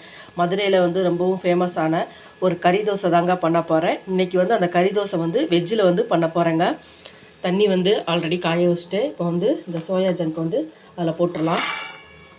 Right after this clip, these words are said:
அந்த சோயாவை போட்ட உடனே ஸ்டவ்வை வந்து ஆஃப் பண்ணிடணுங்க. இப்போ நல்லா தண்ணியை வந்து பிழிஞ்சிட்டு மிக்சியில வந்து ஒரு சுத்து சுத்திக்கலாங்க.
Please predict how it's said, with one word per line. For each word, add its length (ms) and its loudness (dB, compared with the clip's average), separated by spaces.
அந்த 200 2
சோயாவை 440 6
போட்ட 240 6
உடனே 200 6
ஸ்டவ்வை 300 2
வந்து 120 0
ஆஃப் 160 0
பண்ணிடணுங்க. 500 2
இப்போ 200 -4
நல்லா 220 4
தண்ணியை 280 0
வந்து 180 4
பிழிஞ்சிட்டு 480 0
மிக்சியில 440 2
வந்து 180 6
ஒரு 120 0
சுத்து 240 -4
சுத்திக்கலாங்க. 560 2